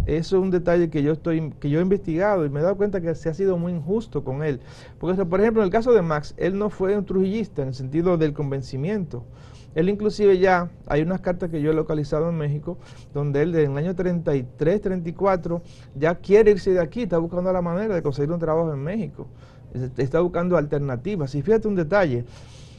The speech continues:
los dos o los tres Enrique Sureña, después del treinta y cinco, se borraron.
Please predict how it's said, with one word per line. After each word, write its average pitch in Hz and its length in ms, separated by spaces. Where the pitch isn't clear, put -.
los 151 260
dos 247 480
o 151 120
los 151 160
tres 247 260
Enrique 214 300
Sureña, 165 680
después 147 420
del 190 160
treinta 175 300
y 143 80
cinco, 147 400
se 143 140
borraron. 131 480